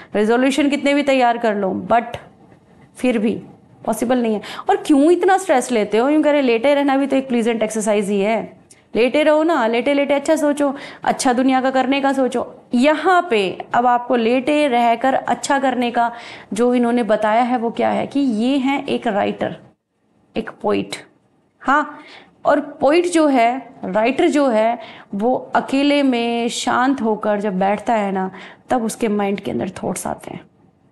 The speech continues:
लिखने का जज्बा जो है ना, वो उसके अंदर already होता है और motivation जो है, जो विचार जो हैं वो develop होते हैं एकांत में जब वो लेटता है तब, है ना।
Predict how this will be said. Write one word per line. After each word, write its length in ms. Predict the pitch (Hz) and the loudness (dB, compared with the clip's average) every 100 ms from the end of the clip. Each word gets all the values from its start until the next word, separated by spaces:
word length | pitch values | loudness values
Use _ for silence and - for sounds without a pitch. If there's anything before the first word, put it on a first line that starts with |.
| - | -8
लिखने 460 | 226 226 226 240 220 | -2 -2 0 -2 0
का 300 | 220 233 311 - - - - _ 196 | 0 0 0 -6 -20 -20 -20 _ -2
जज्बा 380 | 226 214 254 | 0 2 2
जो 160 | 254 247 | 2 2
है 140 | 214 | 2
ना, 200 | 208 247 240 - - - | 0 -2 -4 -14 -20 -6
वो 120 | 214 | -2
उसके 220 | 233 - 226 | -2 -2 0
अंदर 280 | 220 226 - | 0 0 2
already 440 | 220 214 247 285 269 | 0 2 2 2 2
होता 260 | 262 254 | 2 2
है 240 | 240 247 262 | 2 0 -2
और 260 | - 202 | -4 -2
motivation 760 | 202 196 220 311 311 320 330 302 | -2 -2 0 2 2 2 2 2
जो 180 | 262 240 | 2 0
है, 400 | 220 220 220 - _ _ - | 0 -2 -4 -18 _ _ -4
जो 260 | 220 220 220 - - - | -2 -2 -4 -14 -14 -4
विचार 480 | 190 233 277 277 294 | -2 2 2 2 2
जो 160 | 294 | 0
हैं 140 | 269 254 | 0 0
वो 140 | 240 | 0
develop 360 | 220 220 240 226 | 0 0 0 -2
होते 220 | 220 233 | -4 -4
हैं 60 | - | -4
एकांत 480 | 214 214 202 196 | -4 -4 -4 -4
में 100 | 196 | -4
जब 180 | 196 190 | -6 -6
वो 80 | 190 | -4
लेटता 400 | 190 180 - - | -4 -6 -8 -8
है 160 | 185 - | -8 -8
तब, 180 | - - _ _ _ _ - | -16 -20 _ _ _ _ -4
है 60 | |
ना। 120 | 254 | -4